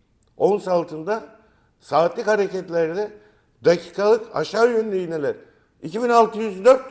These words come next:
iki bin altı yüz dokuzun sırrı işte iki bin yedi yüz doksanda. Bu iki bin yedi yüz doksan ons rakamı iki bin sekiz yüz doların üstünde kalıcı rakamlarla bizi iki bin dolara taşıyacak. Sabretmesini bilene.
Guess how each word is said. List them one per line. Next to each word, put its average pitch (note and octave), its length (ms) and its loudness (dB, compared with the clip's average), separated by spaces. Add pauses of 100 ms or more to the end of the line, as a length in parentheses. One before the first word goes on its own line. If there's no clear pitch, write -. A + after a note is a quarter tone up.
(240)
iki F#3+ 220 -6
bin A3 80 2
altı G#3+ 280 2
yüz F#3+ 160 -8
dokuzun G3+ 420 -2
sırrı G#3+ 680 2 (400)
işte D#3 240 -12
iki F3+ 240 -8
bin F#3 80 -2
yedi F3+ 220 -2
yüz F3+ 180 -8
doksanda. F#3+ 640 -2 (400)
Bu A#3+ 220 -2
iki G3+ 240 -6
bin G3 100 -6
yedi F3+ 220 -6
yüz D#3+ 180 -10
doksan D3+ 380 -8 (100)
ons G#3+ 320 -2
rakamı E3 400 -6 (260)
iki C3+ 260 -10
bin E3+ 60 -10
sekiz D#3+ 300 -12
yüz E3+ 160 -12
doların C#3+ 300 -2
üstünde C#3+ 280 -14
kalıcı C#3 360 -8
rakamlarla D#3 680 -10
bizi C3+ 220 -16
iki D#3+ 240 -14
bin G#3 180 -10
dolara F3 320 -2
taşıyacak. D#3 480 -10 (280)
Sabretmesini C3+ 840 -10
bilene. C#3 320 -8